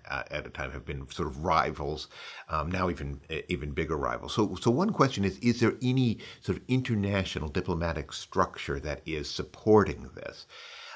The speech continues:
Um, and that raises problems. Um, you know, on the one hand,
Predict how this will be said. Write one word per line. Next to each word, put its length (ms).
Um, 380
and 180
that 220
raises 400
problems. 760
Um, 480
you 100
know, 240
on 140
the 100
one 80
hand, 460